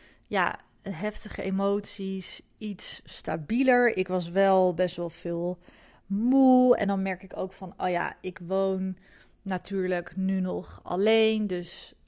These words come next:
ja, met fulltime werken en dat hele huishouden. Eh, ik wil alles een beetje op orde houden en lekker opgeruimd en de keuken en nou, noem maar op. Eh, is dan soms best wel veel en, ehm,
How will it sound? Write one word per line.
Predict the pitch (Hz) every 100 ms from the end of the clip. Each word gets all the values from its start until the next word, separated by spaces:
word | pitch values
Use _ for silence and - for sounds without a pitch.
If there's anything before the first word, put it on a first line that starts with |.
| -
ja, | 175 147 -
met | 175 -
fulltime | 180 180 - 175
werken | 185 190 185 -
en |
dat | - -
hele | 170 175
huishouden. | 170 175 175 160 160 175 175 175 175 170 - - - - _
Eh, | 175 180
ik |
wil | 180
alles | - 175 175
een | 185
beetje | 180 -
op | 175 -
orde | 190 185 175
houden | 165 170 175 170 175 - 190
en | 160 175
lekker | 180 -
opgeruimd | - 196 - 185 170 175 175 180 175
en | 170
de | 180
keuken | 185 170 175 175 175 175 165 175
en | -
nou, | 156 160 -
noem | 202
maar | 180 175
op. | 208 285 - - - - - -
Eh, | - 208 202 202 185
is | 220
dan | 214 202
soms | 233 208
best | 175 196
wel | 208 185 185 -
veel | - - 208 196 190 190 185 -
en, | - 180 185 180 180
ehm, | - 180 175 175 175 175 175 170